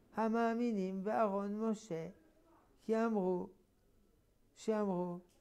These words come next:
כי האלוהים שם." הם חשבו שאלוהים בארון. אז יצאו למלחמה, בזמן, אה, עלי הכהן, הלכו את הארון.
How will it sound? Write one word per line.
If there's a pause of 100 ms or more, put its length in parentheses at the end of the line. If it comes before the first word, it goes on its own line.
כי
האלוהים (1040)
שם." (2250)
הם
חשבו
שאלוהים
בארון. (960)
אז
יצאו
למלחמה, (1160)
בזמן,
אה,
עלי
הכהן,
הלכו
את
הארון.